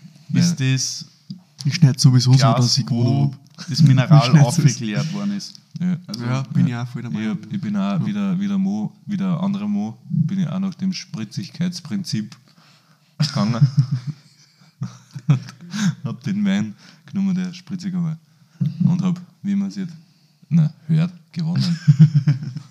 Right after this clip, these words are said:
Speaker 1: Fast einen Wally zwei Punkt null gebracht.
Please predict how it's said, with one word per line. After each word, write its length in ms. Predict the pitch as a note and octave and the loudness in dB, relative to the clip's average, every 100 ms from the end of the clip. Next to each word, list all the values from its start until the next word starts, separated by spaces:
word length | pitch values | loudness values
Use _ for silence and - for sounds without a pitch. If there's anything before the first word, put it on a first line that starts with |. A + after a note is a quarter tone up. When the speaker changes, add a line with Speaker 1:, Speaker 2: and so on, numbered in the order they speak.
| _ _ _ - C#3 - - - - _ - D#3+ - - - _ - | _ _ _ -20 -18 -18 -20 -20 -20 _ -8 -4 -4 -6 -20 _ -10
Speaker 1:
Fast 280 | D#3 C3+ - | -4 -4 0
einen 160 | G#2 G2 | 2 2
Wally 300 | F#2 G2 G#2+ | 0 -2 -4
zwei 260 | - D#3 G3 | -8 -8 -8
Punkt 360 | - A#2 - | -8 -8 -4
null 180 | - B2+ - | -2 -2 -4
gebracht. 200 | B2 | -10